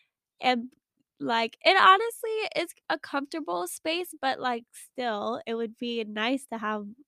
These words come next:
a little bit more space. And then with salon suites, usually, everything is usually included, so that is a pro. Like, in your rent, you usually don't have to pay utilities, you usually don't have to pay Wi-Fi, you don't have to pay any of those extra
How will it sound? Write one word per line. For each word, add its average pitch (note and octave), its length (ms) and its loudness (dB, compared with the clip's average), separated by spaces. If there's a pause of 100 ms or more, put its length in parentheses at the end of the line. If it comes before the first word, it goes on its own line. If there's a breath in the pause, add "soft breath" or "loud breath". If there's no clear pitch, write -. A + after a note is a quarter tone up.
(120)
a A3+ 120 -2
little A3 300 0
bit - 180 -2
more F#3 260 -4
space. A3+ 420 -6 (200)
And C#4 160 6
then D#4+ 260 6
with F4+ 160 4
salon C#4+ 360 4
suites, D#4+ 420 -2 (240)
usually, F4+ 640 4 (200)
everything D4 440 4
is F4+ 260 -2 (140)
usually C4 400 4
included, A3+ 580 2
so A3 160 4
that A3+ 280 6
is A#3 160 4
a A#3+ 80 4
pro. A3 520 2
Like, A#3 280 2
in A3+ 160 0
your A#3+ 160 2
rent, G#3+ 280 0
you A3+ 140 -4
usually A#3 360 -2
don't B3+ 200 0
have D4 160 0
to D4 100 -6
pay C#4 180 0
utilities, A3+ 800 -2
you G#3 60 -4
usually A#3 480 -2
don't C4+ 200 0
have C4+ 160 0
to C#4 100 -2
pay C4+ 200 0
Wi-Fi, A3 800 4 (540 loud breath)
you B3 100 0
don't B3+ 100 4
have C4+ 140 2
to B3+ 80 -6
pay B3+ 200 4
any B3+ 180 4
of A#3+ 60 4
those A#3+ 200 6 (140)
extra A#3 640 6